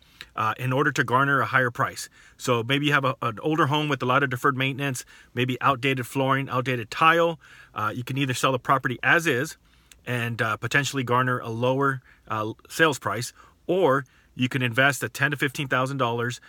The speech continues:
of the seller's equity, uh, into the home to make these renovations by a licensed contractor. Uh, we have, uh, professional stagers and designers that assist the sellers, uh,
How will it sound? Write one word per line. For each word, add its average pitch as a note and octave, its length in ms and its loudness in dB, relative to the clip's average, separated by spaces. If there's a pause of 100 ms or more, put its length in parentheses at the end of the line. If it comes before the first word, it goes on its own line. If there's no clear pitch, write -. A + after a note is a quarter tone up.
(180)
of A#2 380 -2 (180)
the A#2 120 -6
seller's D3 420 2
equity, A#2+ 500 -2 (600)
uh, G2+ 240 -6 (600)
into F3 280 0
the F3 100 2
home A#2+ 340 -6
to - 80 -6
make C3 140 0
these C3 140 -2
renovations B2+ 600 -2
by A2+ 180 0
a G#2+ 80 -2
licensed B2+ 580 -2
contractor. B2+ 760 -2 (420)
Uh, F#2+ 360 -6 (240)
we A2 140 -6
have, G#2+ 340 -4 (340)
uh, D2 240 -14 (180)
professional B2+ 440 2
stagers C#3 600 0
and A#2+ 120 -4
designers B2+ 500 0
that G#2 300 -8
assist - 460 -4
the B2 80 -8
sellers, C3+ 580 0 (340)
uh, G2 220 -6